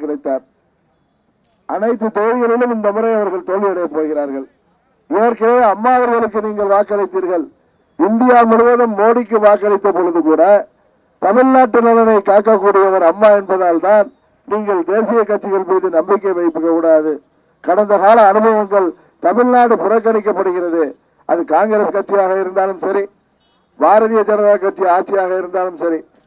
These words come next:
தமிழ்நாட்டின் நியாயமான கோரிக்கைகள் கூட நிறைவேற்றப்படவில்லை.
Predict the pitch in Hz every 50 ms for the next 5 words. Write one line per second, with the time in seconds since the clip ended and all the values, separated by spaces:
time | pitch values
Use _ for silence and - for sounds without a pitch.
0 | _ _ _ - 156 170 208 233 240 240 240 233 233 233 214 202 175 165 175 190
1 | 214 226 233 233 240 240 254 254 233 202 220 226 226 226 202 220 214 208 190 185
2 | 196 208 214 202 185 165 - - _ _ _ - 175 190 208 214 220 208 208 190
3 | 170 170 170 170 165 160 151 147 143 123